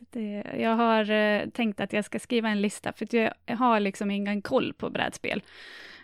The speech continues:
Eh, men jag, liksom, vet ju ett par som jag har prövat som jag gillar, så jag tänkte att jag ska göra en lista med, eh, men kolla, <laughs> kolla igenom Mindys <laughs> avsnitt och se vad det finns för någonting.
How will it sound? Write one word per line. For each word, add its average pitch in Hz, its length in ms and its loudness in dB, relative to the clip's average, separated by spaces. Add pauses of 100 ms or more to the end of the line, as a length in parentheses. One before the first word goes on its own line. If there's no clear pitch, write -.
Eh, 208 380 0
men 220 120 0
jag, 208 560 0 (880)
liksom, 214 360 -2
vet 208 300 0
ju 202 320 -2 (280)
ett - 260 -8
par 196 240 0
som 202 180 -4
jag 196 80 0
har 190 40 -4
prövat 190 400 -4
som 196 140 -4
jag 202 100 -2
gillar, 214 380 0
så 202 140 -8
jag 202 100 -2
tänkte 214 260 -4
att 202 100 -12
jag 208 80 -4
ska 196 440 -4 (140)
göra 220 220 -2
en 208 120 -2
lista 190 360 -4
med, 185 480 -2
eh, 202 260 -6 (280)
men 226 180 2
kolla, 220 300 4 (120)
<laughs> 294 120 12
kolla 269 200 10
igenom 247 260 10
Mindys 247 540 8 (300)
<laughs> 370 380 8
avsnitt 226 420 8
och 220 80 6
se 208 160 6
vad 202 120 6
det 208 80 4
finns 220 260 2
för 202 80 0
någonting. 196 520 0